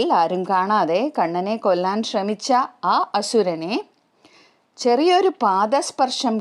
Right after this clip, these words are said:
കൊണ്ട് കുഞ്ഞുണ്ണിക്കണ്ണൻ ഭസ്മമാക്കി. ഇതെല്ലാം കണ്ട് പൂജാരികളെല്ലാം ദുർനിമിത്തങ്ങളെല്ലാം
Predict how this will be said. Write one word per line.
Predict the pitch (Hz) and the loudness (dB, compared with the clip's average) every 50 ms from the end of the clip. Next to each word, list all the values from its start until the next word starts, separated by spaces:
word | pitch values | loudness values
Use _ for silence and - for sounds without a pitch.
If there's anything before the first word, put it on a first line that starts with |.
| - | -4
കൊണ്ട് | 180 160 156 156 165 175 196 233 302 302 _ _ _ _ _ _ _ _ _ _ _ _ _ _ _ _ _ _ _ _ _ _ _ _ _ _ _ _ | -4 -4 -4 -4 -4 -2 -2 -2 -4 -6 _ _ _ _ _ _ _ _ _ _ _ _ _ _ _ _ _ _ _ _ _ _ _ _ _ _ _ _
കുഞ്ഞുണ്ണിക്കണ്ണൻ | 220 214 202 202 208 220 240 247 240 - 233 180 170 175 185 214 262 247 - | -2 0 0 0 0 2 0 0 0 0 -2 -2 0 -2 -2 -2 -4 -6 -2
ഭസ്മമാക്കി. | 214 196 180 - - 214 208 208 208 196 190 180 - - 160 - - - _ _ _ _ _ _ _ _ _ _ _ _ _ _ _ _ _ _ _ _ _ _ _ _ _ _ _ _ _ _ _ _ _ _ _ - 208 | -2 -2 -2 -2 -2 -2 0 0 2 0 0 -2 -4 -8 -10 -10 -10 -14 _ _ _ _ _ _ _ _ _ _ _ _ _ _ _ _ _ _ _ _ _ _ _ _ _ _ _ _ _ _ _ _ _ _ _ -6 -2
ഇതെല്ലാം | 190 196 185 196 214 226 247 262 226 | -2 0 0 2 2 2 2 2 2
കണ്ട് | 214 160 170 170 180 190 202 220 220 208 | 0 0 0 0 2 2 4 2 2 0
പൂജാരികളെല്ലാം | 185 170 165 151 180 185 190 196 214 220 233 220 214 185 170 170 175 185 208 202 | -2 -4 -2 2 2 2 4 4 2 2 2 2 2 2 2 0 0 0 0 0
ദുർനിമിത്തങ്ങളെല്ലാം | 190 180 175 180 180 185 190 185 - 214 202 208 208 208 208 208 214 214 214 | 0 2 2 2 0 -2 -4 -2 -2 -2 0 2 2 2 2 2 2 0 0